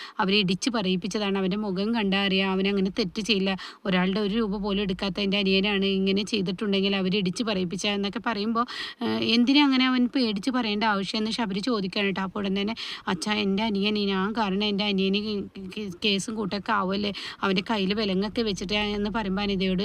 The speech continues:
രാമനാഥൻ പറയണേ, "നീ പേടിക്കണ്ട, ശബരി എൻ്റെ അനിയനെ രക്ഷപ്പെടുത്തുമെന്ന്" പറയണം ട്ടോ. ഇതേ സമയം റൂമിൽ കൊണ്ടുപോയി ഇങ്ങനെ തെളിവെടുപ്പ് നടത്തണം. അപ്പോൾ ഓരോ ബാഗും ഇങ്ങനെ തുറന്ന് നോക്കുമ്പോ വാസന്തിക്കും ധനനൊക്കെ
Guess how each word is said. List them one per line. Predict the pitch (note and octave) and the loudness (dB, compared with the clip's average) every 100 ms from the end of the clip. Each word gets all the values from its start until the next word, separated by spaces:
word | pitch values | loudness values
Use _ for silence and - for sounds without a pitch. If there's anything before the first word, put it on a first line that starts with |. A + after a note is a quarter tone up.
| A3 | 0
രാമനാഥൻ | G#3 G#3 A3 A#3+ | -2 -2 -2 -2
പറയണേ, | A#3 G3+ | -2 -2
"നീ | G#3 | -2
പേടിക്കണ്ട, | G3 G#3 G3 G3 | -2 -4 -2 -4
ശബരി | G3 G#3 F#3 G3+ | -2 -2 0 0
എൻ്റെ | G#3 G3+ | 0 -2
അനിയനെ | G3 F#3+ G3 | 0 0 0
രക്ഷപ്പെടുത്തുമെന്ന്" | G3 F3+ F3 F3+ F3 G3 G3 | -2 -4 -4 -4 -4 -2 0
പറയണം | F#3+ F#3 F3+ | 2 2 0
ട്ടോ. | F#3+ - - - - | -2 -6 -12 -8 -2
ഇതേ | B3 C#4+ | 4 4
സമയം | D4+ C4+ C4 C4 | 6 4 4 2
റൂമിൽ | A#3 G#3 A3+ | 0 -2 -2
കൊണ്ടുപോയി | B3 A3 G#3 G#3+ | -2 0 2 2
ഇങ്ങനെ | G#3+ G#3+ G#3 | 0 0 0
തെളിവെടുപ്പ് | A3+ G3 F#3+ G3 B3 | 0 2 0 0 -2
നടത്തണം. | G#3 F#3 - G3+ | -4 -4 -2 -2
അപ്പോൾ | F#3 G#3+ | -2 -2
ഓരോ | G3+ F#3+ | -2 -2
ബാഗും | G#3 G#3 F#3 | -2 -2 0
ഇങ്ങനെ | G3 G3+ G#3+ | 0 -2 -2
തുറന്ന് | A3+ F#3+ | -2 0
നോക്കുമ്പോ | F#3+ G3+ G3+ | 0 0 -2
വാസന്തിക്കും | G3 F3+ F#3+ F3+ G3 | -2 -2 -2 -2 -2
ധനനൊക്കെ | G3+ G3 F#3 F#3 | -2 0 0 -2